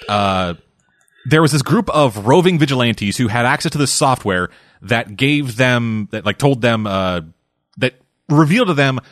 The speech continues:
supervillains who had since gone straight. Or at the very least, stopped being supervillains. And so, like, a warrant would be issued for their arrest or whatever.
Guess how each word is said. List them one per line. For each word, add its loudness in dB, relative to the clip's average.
supervillains 2
who 4
had 2
since 0
gone 0
straight. -8
Or 4
at 4
the 2
very 2
least, 0
stopped 0
being 2
supervillains. -6
And 0
so, 4
like, 0
a 0
warrant 2
would 4
be 4
issued 0
for 2
their 2
arrest 0
or -4
whatever. 0